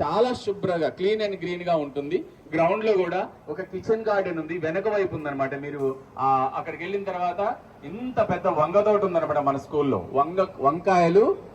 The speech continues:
కనీసం ఇరవై ముప్పై కేజీలు ఒక వారానికి ఇరవై ముప్పై కేజీలు వెళ్తాయి అనమాట. ఆ తోట కూడా మేము పెంచుతున్నాం.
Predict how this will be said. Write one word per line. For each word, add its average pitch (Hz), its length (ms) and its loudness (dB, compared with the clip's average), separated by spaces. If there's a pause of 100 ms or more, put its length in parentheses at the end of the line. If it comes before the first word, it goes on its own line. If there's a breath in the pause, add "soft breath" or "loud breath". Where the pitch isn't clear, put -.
(260)
కనీసం 190 360 2
ఇరవై 175 400 0
ముప్పై 170 340 -2
కేజీలు 185 500 -6
ఒక 156 200 -2
వారానికి 175 600 0
ఇరవై 160 260 -4
ముప్పై 160 280 -6
కేజీలు 147 340 -6
వెళ్తాయి 147 260 -6
అనమాట. 123 260 -8 (360)
ఆ - 80 -2
తోట 170 320 2
కూడా 196 240 2
మేము 175 240 -4
పెంచుతున్నాం. 139 640 -4